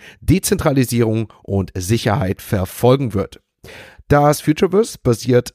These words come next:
auf der Technologie von Ethereum, einschließlich der Root Network Blockchain, die speziell für Spiele und Metaverse-Anwendungen optimiert ist. Solana gewinnt zunehmend an Attraktivität in die Entwicklergemeinschaft.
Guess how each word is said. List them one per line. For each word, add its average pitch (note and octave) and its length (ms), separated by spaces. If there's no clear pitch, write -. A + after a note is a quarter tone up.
auf G#2+ 240
der G#2+ 120
Technologie A2 680
von G#2 380
Ethereum, F#3+ 480
einschließlich F3 760
der A2+ 120
Root C3+ 340
Network A#2+ 400
Blockchain, G#2+ 440
die F#2 80
speziell - 420
für G#3+ 140
Spiele B2 420
und G2 120
Metaverse-Anwendungen G2 1200
optimiert G#2 640
ist. - 400
Solana E3 460
gewinnt F3+ 340
zunehmend C#3+ 600
an A2+ 200
Attraktivität A#2 880
in G#2 220
die G2+ 200
Entwicklergemeinschaft. G2+ 1120